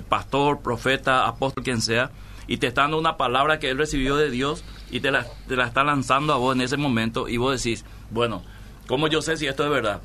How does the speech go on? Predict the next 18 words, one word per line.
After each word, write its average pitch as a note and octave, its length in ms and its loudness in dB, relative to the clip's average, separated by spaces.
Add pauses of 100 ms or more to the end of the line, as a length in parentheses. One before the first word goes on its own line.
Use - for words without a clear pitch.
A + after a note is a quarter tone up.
Tenemos C3 520 -2
solamente D#3 540 2
dos C3 160 4
alternativas C3 600 6
ahí. G#2 180 2
Uno, F#3 360 2 (460)
tomar B2 300 4
la F#3 140 4
palabra D#3+ 460 4
y B2+ 100 0
esperar B2 340 4
el C#3+ 80 0
tiempo D3+ 240 4
que D#3+ 120 0
se D3 120 0
cumpla. D#3 420 2 (500)
Y C#3 140 6
dos, E3 320 8